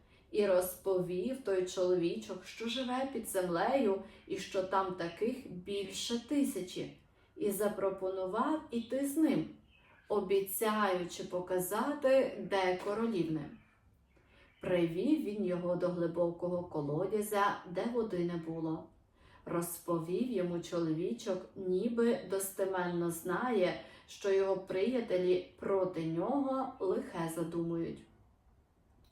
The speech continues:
І якщо ж він хоче звільнити королівни, мусить зробити це сам. Його супутники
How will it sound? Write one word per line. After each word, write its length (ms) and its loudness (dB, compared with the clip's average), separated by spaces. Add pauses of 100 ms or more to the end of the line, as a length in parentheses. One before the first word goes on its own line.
І 280 2 (280)
якщо 400 2
ж 100 0
він 220 0
хоче 440 2
звільнити 640 0
королівни, 840 0 (300)
мусить 520 -4
зробити 560 -2
це 120 -6
сам. 420 -4 (800)
Його 320 2
супутники 1080 0